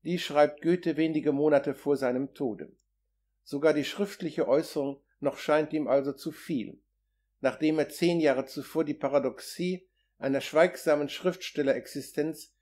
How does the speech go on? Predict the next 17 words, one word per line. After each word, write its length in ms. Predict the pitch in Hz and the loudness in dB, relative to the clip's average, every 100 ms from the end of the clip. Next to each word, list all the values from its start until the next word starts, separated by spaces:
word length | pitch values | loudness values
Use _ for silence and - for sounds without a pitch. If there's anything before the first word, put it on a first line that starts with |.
| _ - | _ -10
in 120 | 139 | -4
dem 120 | 135 | -4
schönen 440 | 131 - 170 170 143 | -4 -2 0 0 0
Satze 340 | 147 - 135 | -2 0 0
ausgesprochen 720 | 139 - 147 - 147 139 131 | 0 -4 -10 -6 -2 -2 0
hatte: 340 | 127 135 - _ _ _ _ _ _ _ _ | -2 -4 -8 _ _ _ _ _ _ _ _
„Dieses 460 | - 156 240 220 - | -8 0 2 2 -2
ist 240 | 185 - | -8 -4
denn 120 | 170 | -2
doch 200 | 160 196 | 0 -2
das 260 | - 156 - | -2 -4 -2
höchst 260 | 214 202 139 | -6 -4 -4
Reizende 720 | 127 139 - 165 165 202 - _ _ _ _ _ | -2 -2 -4 -6 -4 -4 -6 _ _ _ _ _
eines 300 | - 143 151 | 0 2 4
sonst 340 | 180 196 202 - | 6 4 2 -4
bedenklichen 640 | 147 160 196 185 170 165 | 0 2 2 -2 -4 -2
Autorlebens, 1000 | 151 202 196 131 117 131 131 175 - - | 2 2 2 0 2 0 -2 -4 -6 -18